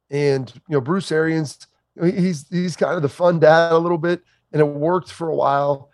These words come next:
and it worked well. And I don't think there was any big rift between, you know, Bruce and Tom, but I do think Tom probably likes a structure that's a little bit closer to Belichick than maybe Bruce Arians. And the irony of this is, like,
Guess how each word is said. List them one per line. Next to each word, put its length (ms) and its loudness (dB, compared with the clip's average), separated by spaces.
and 80 -8
it 40 -6
worked 400 -4
well. 240 2
And 80 6
I 60 8
don't 180 6
think 180 0
there 100 2
was 160 2
any 160 2
big 300 -2
rift 280 2
between, 420 -10
you 80 -4
know, 320 -6
Bruce 400 -2
and 120 -6
Tom, 440 0
but 100 -12
I 60 -2
do 160 0
think 240 -2
Tom 380 -2
probably 460 0
likes 240 4
a 40 -8
structure 440 -4
that's 160 -8
a 60 -2
little 280 -2
bit 140 -4
closer 360 -6
to 100 -12
Belichick 640 -2
than 140 -12
maybe 280 -4
Bruce 320 -6
Arians. 420 -2
And 120 -2
the 80 0
irony 300 2
of 80 2
this 180 -2
is, 260 -2
like, 180 -6